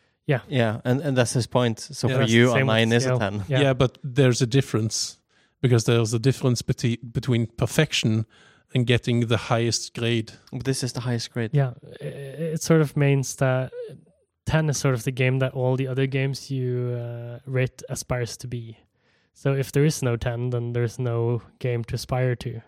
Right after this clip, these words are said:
Speaker 1: And then the nine game is actually the best game, which all other games aspire to. And then ten is just, like,
Speaker 3: Yeah,
Speaker 1: the
Speaker 3: t-,
Speaker 1: god that doesn't exist.
Speaker 3: yes, exactly. Ten, ten is the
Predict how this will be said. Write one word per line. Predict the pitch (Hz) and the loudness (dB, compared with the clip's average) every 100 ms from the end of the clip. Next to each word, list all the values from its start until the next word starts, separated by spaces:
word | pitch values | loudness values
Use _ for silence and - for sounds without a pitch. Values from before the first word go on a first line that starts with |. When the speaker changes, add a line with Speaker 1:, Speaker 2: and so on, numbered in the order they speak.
| _ | _
Speaker 1:
And | - 123 | -6 -2
then | 120 120 | -2 -2
the | 123 | 0
nine | 123 123 131 | 2 2 0
game | 123 117 117 | -2 -4 -4
is | 110 | -8
actually | 113 - - 117 | -12 -12 -12 -10
the | - 127 | -10 -4
best | 135 - | -4 -6
game, | - 123 123 | -12 -10 -8
which | 120 - - _ _ _ _ | -8 -10 -18 _ _ _ _
all | - 120 120 | -10 -10 -10
other | 120 | -12
games | 120 117 - | -12 -14 -14
aspire | - 139 131 123 | -10 -6 -6 -6
to. | 123 | -8
And | 120 | -8
then | 117 113 | -8 -8
ten | 135 127 | -8 -8
is | - | -12
just, | 123 - | -14 -14
like, | 123 117 _ _ _ _ _ _ _ _ - - | -16 -20 _ _ _ _ _ _ _ _ -12 2
Speaker 3:
Yeah, | 147 147 | 6 8
Speaker 1:
the | 139 | 6
Speaker 3:
t-, | |
Speaker 1:
god | - 127 127 | 4 4 2
that | 127 - | 0 -2
doesn't | 120 123 | -4 -4
exist. | - 127 156 | -4 -4 2
Speaker 3:
yes, | 151 127 | 2 4
exactly. | 139 - 143 - 110 104 - - - | 2 2 0 -2 -6 -6 -10 -10 2
Ten, | 143 143 - | 2 2 0
ten | - 143 147 | 4 4 4
is | 131 135 - | 2 2 0
the | - 123 117 | -2 0 2